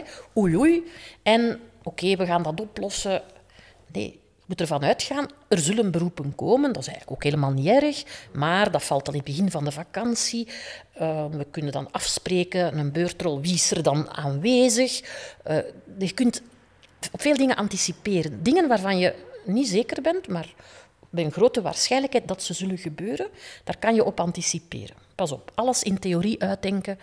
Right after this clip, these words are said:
dat werkt niet. Maar als je iets een paar keer hebt gedaan en hebt voorgehad, dan kun je zeggen, "Oké, hoe kunnen we dat nu zo organiseren dat dat met minder moeite verloopt?" In onze hogeschool hadden wij elk jaar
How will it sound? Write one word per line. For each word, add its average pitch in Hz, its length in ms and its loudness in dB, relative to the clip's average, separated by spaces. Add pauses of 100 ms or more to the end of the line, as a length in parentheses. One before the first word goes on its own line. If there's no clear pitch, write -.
(380)
dat 139 160 -2
werkt 143 320 -8
niet. 285 220 -8 (240)
Maar 175 120 -4
als 170 140 -2
je - 100 -6 (120)
iets - 180 -6
een 185 100 -4
paar 180 200 0
keer 170 140 -2
hebt - 200 -4
gedaan 180 400 -4
en 180 160 -2
hebt - 180 -12
voorgehad, 254 300 -4
dan 190 140 -4
kun 180 140 -6
je 165 100 0
zeggen, 240 240 2
"Oké, 165 320 -6 (140)
hoe 220 160 -2
kunnen 285 200 2
we 254 60 0
dat 220 140 4
nu 220 200 2 (500)
zo 175 240 2
organiseren 208 880 2
dat 185 120 0
dat 156 120 -2
met 156 160 0
minder 233 440 2
moeite 196 360 -2
verloopt?" - 540 -12 (400)
In 170 160 2
onze 220 200 4
hogeschool 220 560 2
hadden 170 200 0
wij 160 140 4
elk 185 220 -2
jaar 175 360 -2